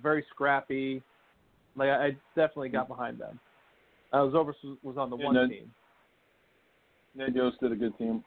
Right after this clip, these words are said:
Speaker 2: good jo-, did a good job of that. Yeah, Ben Zobrist is like, like, like, he's not a Hall of Famer, but you kind of wish there was
Speaker 1: No.
Speaker 2: like, a wing in the Hall of Fame for him. 'Cause he may
Speaker 1: Do
Speaker 2: be the
Speaker 1: anything.
Speaker 2: most underrated player in baseball.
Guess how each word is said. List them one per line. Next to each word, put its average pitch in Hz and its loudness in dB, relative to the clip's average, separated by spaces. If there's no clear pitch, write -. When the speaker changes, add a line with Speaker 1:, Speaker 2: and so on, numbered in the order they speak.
Speaker 2:
good 110 -2
jo-, 110 -4
did 120 2
a 110 4
good 110 2
job 104 2
of 104 0
that. 104 -4
Yeah, 131 2
Ben 208 4
Zobrist 120 -4
is 113 -10
like, 101 -10
like, 175 2
like, 190 2
he's 190 -2
not 233 2
a - 0
Hall 190 0
of - -4
Famer, 160 -6
but 151 0
you - -16
kind 202 2
of 196 2
wish 143 0
there 151 4
was 147 4
Speaker 1:
No. 123 6
Speaker 2:
like, 113 0
a 151 2
wing 139 0
in 147 2
the 143 0
Hall 139 0
of 135 -6
Fame 143 -6
for 139 -8
him. 139 -10
'Cause 165 -6
he 196 0
may 156 0
Speaker 1:
Do 165 6
Speaker 2:
be 170 6
the 156 0
Speaker 1:
anything. 156 0
Speaker 2:
most - -12
underrated 139 0
player 139 -2
in 135 -6
baseball. 139 -10